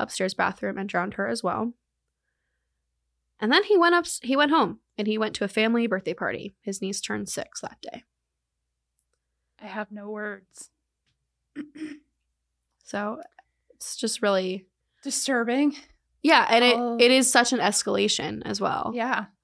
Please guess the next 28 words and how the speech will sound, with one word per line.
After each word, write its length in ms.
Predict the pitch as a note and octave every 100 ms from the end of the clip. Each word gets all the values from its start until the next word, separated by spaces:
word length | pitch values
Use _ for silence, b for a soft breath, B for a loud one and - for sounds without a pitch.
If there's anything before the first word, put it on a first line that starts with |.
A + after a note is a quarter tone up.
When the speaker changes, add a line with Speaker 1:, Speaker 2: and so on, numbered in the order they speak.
| _
Speaker 1:
I 80 | G#3
mean, 180 | G#3 G#3
who 160 | B3 C#4+
knows 260 | C4 B3
if 220 | A3+ G#3+
maybe 300 | A3 G#3 G#3 G3+
gone 220 | G3 G3
unchecked, 480 | F#3+ - G3+ G3+ -
he 240 | G#3 G3 -
might 420 | G3 F#3+ F#3 G#3
have 320 | G#3 G3+ -
killed 300 | - B3 B3
the 140 | B3 G#3
Andrews 360 | A#3+ B3 C4
family, 520 | B3+ C4 C4+ C#4 C#4+ C4 _ _ _ _ _ _ _ -
but 280 | G3 - -
it's, 280 | F#3+ - -
it's 220 | F#3+ -
just 220 | G3+ -
bizarre. 380 | G3 F#3+ - G3+
And 120 | - G3
if 160 | F#3+
they 140 | G#3+ G#3
hadn't 320 | F3 A3 C#4
released 400 | D#4 D#4 C#4 -
him 120 | B3+
on 180 | B3 A#3+
bond, 500 | B3 A#3 F#3 A3+ -